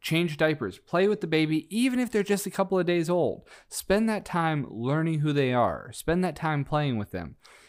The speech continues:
And during this time, help mom heal. Especially if she had a C-section, especially if she tore, i-, if, you know, any of those pregnancy complications went down. Helping mom through this time period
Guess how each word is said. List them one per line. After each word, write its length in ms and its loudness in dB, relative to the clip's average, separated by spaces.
And 340 2
during 300 4
this 140 -2
time, 500 2
help 260 0
mom 260 2
heal. 460 -4
Especially 400 0
if 60 0
she 100 0
had 140 4
a 40 0
C-section, 560 -2
especially 520 -2
if 80 -4
she 140 -6
tore, 680 0
i-, 240 -6
if, 420 -2
you 180 -2
know, 140 2
any 240 2
of 80 2
those 160 0
pregnancy 480 -2
complications 840 -4
went 240 -2
down. 360 0
Helping 380 0
mom 520 2
through 160 0
this 160 -4
time 220 0
period 500 -2